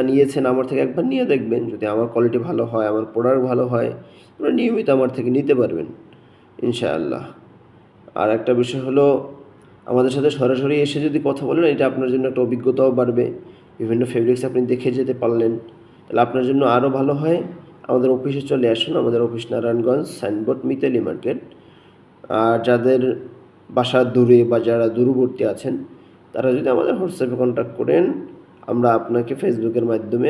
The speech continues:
আমাদের অফিস দেখাইলাম বা কোয়ালিটি সম্পর্কে একটা বিস্তারিত তথ্য দিলাম। আজকে অনেক কথাই বলে ফেলেছি, প্রায় আট মিনিট প্লাস,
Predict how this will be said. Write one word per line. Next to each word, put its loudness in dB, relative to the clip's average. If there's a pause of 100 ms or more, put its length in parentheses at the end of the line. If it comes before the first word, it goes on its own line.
(120)
আমাদের 0 (100)
অফিস 0 (140)
দেখাইলাম -2 (120)
বা -2 (500)
কোয়ালিটি 2
সম্পর্কে -2
একটা -4
বিস্তারিত -4 (120)
তথ্য -6 (140)
দিলাম। 0 (760)
আজকে -4 (260)
অনেক 2
কথাই 2
বলে 2
ফেলেছি, -2
প্রায় 2
আট -2 (100)
মিনিট 0 (100)
প্লাস, 0